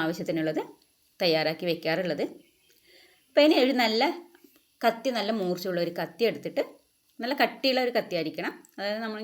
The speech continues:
ഞാനിത് ഉപയോഗിക്കുന്നത് സ്ഥിരം തേങ്ങ കുത്താൻ ഉപയോഗിക്കുന്ന കത്തിയാണ് കേട്ടോ. എന്നിട്ട് ഇതിൻ്റെ അരികിൽ നിന്ന് ഒന്ന് ഇളക്കി കൊടുത്താൽ മതി, പെട്ടെന്ന് ഇളക്കി കിട്ടും കേട്ടോ. വളരെ സിമ്പിളായിട്ട് നമുക്ക് ഇളക്കി കിട്ടാൻ,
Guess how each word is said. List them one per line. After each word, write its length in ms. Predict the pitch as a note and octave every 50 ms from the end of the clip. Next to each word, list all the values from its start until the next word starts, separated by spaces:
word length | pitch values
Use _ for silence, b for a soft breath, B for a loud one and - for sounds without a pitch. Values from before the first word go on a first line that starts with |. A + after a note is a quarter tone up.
| G#3+ G3+
ഞാനിത് 340 | G3 G3+ A#3 C4 C4 A3 C4+ C4+
ഉപയോഗിക്കുന്നത് 460 | G#3+ G#3+ A#3 A3 A3+ A3+ A3 A#3+ E4+ F#4+ -
സ്ഥിരം 260 | - - G3+ G3+ A3 A3 - G#3
തേങ്ങ 280 | F3+ E3+ E3+ E3+ F#3 B3+ - B B B B B B B _ -
കുത്താൻ 280 | F3+ F#3 - F#3 F#3+ G3+ F#3+
ഉപയോഗിക്കുന്ന 440 | D#3 E3+ E3+ E3 D#3+ - E3+ A3+ E4+ - - - _ _ -
കത്തിയാണ് 380 | D#3 D#3 - D#3+ D3+ C#3 C#3+ C#3+
കേട്ടോ. 140 | - D3 D3 - - _ _ _ _ -
എന്നിട്ട് 220 | C#4 D4 - D#4 A#4+ -
ഇതിൻ്റെ 220 | G#3 F#3 F#3+ F3 F#3+ F#3
അരികിൽ 240 | F3 - E3+ G3
നിന്ന് 100 | G3+ A3+ B3+ A3
ഒന്ന് 120 | G3 A3+ B3+
ഇളക്കി 220 | G#3 E3+ - - E3+ -
കൊടുത്താൽ 260 | F#3+ F3+ F#3 G3 F#3+ G3
മതി, 160 | F#3+ G3 D4+ - - -
പെട്ടെന്ന് 460 | F3+ F3+ - - _ _ F#4 G4 F#4+ B3
ഇളക്കി 200 | G#3 F#3 F#3+ F#3 D3+
കിട്ടും 180 | E3 D#3+ - C#3
കേട്ടോ. 160 | C#3 - E3+ D#3 - - _ _ _ _ _ _ _ _ _ _ _ _ _ _
വളരെ 380 | - - - - F3+ A3 E4+ F4 F4
സിമ്പിളായിട്ട് 500 | C#4 A#3+ A3 G#3 G3 F#3 F3+ F3+ - G#4 G#4+ - - G#3
നമുക്ക് 280 | D#3 D4+ D4 - B3+ D4+ - -
ഇളക്കി 240 | D3 C#3 C#3 - D#3+ C#3+ -
കിട്ടാൻ, 240 | D#3+ - D#3 D#3